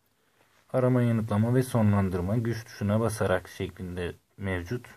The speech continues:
Bu özellikte ise şöyle bir özellik, hemen size örneklendirerek anlatayım. Arama yapıyorsunuz. Arama esnasında aramayı sonlandırmak istediniz. Hiç cihazınızın ekranına dokunmadan direkt şuradaki güç tuşuna basarak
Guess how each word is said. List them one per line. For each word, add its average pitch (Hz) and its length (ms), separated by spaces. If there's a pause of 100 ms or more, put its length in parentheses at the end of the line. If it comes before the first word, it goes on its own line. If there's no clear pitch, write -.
(1300)
Bu 131 240
özellikte 143 560
ise 139 380 (1120)
şöyle 123 400
bir 101 140 (160)
özellik, 98 500
hemen 95 240
size 98 200
örneklendirerek 101 840
anlatayım. 90 520 (580)
Arama 127 320
yapıyorsunuz. 113 540
Arama 117 280
esnasında 110 600
aramayı 107 300
sonlandırmak 104 640
istediniz. 104 540 (600)
Hiç 143 180
cihazınızın 117 500
ekranına 113 520
dokunmadan 107 600 (600)
direkt 123 260
şuradaki 107 460
güç 110 220
tuşuna 92 360
basarak 113 360